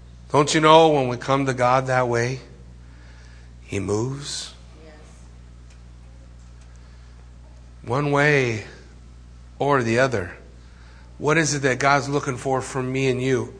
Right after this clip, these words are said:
Speaker 1: I believe what God's looking for from me is a willingness to get on my face before him.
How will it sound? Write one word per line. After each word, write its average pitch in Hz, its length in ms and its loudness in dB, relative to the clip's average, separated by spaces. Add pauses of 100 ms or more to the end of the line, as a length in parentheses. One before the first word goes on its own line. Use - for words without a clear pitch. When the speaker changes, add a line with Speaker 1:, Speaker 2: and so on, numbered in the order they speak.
(140)
Speaker 1:
I 147 300 6 (300)
believe 127 540 -4 (1900)
what 131 160 -4
God's 139 280 4
looking 139 320 -2
for 139 320 0
from 110 340 -4
me 151 380 -2 (640)
is 123 180 -4
a 131 60 2
willingness 139 540 2
to 127 80 -4
get 127 260 2
on 135 120 2
my 123 140 0
face 123 360 -2
before 117 380 -4
him. 101 340 -4